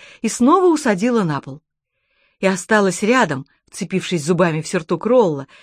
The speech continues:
виляя обтрёпанным хвостом и подняв одно ухо в сторону Чермейн, словно бы хотела спросить: "Ну не умница ли я?" "Умница, умница!" отвечала ей Чермейн. "Чудесная собачка!" Ролла заверещал:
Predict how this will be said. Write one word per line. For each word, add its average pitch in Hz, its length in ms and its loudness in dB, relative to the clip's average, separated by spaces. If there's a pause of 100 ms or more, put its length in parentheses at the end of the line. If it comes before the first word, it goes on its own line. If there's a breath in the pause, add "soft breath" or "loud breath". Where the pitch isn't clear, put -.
(100)
виляя 165 520 0
обтрёпанным 170 600 -2
хвостом 269 680 -2 (360 soft breath)
и - 80 -6
подняв 311 500 2
одно 233 300 4
ухо 247 240 -2
в 180 60 -10
сторону 196 400 2
Чермейн, 170 560 -2 (420)
словно 175 440 0
бы 156 100 -2
хотела 165 360 0
спросить: 196 640 -6 (640)
"Ну 220 220 -2
не 220 180 2
умница 277 520 4
ли 311 140 0
я?" 202 320 -4 (680)
"Умница, 233 720 4 (140)
умница!" 285 720 4
отвечала 190 500 -4
ей 180 140 0
Чермейн. 190 480 -2 (420 soft breath)
"Чудесная 311 680 2
собачка!" 202 600 -4 (760)
Ролла 196 420 4
заверещал: 180 760 0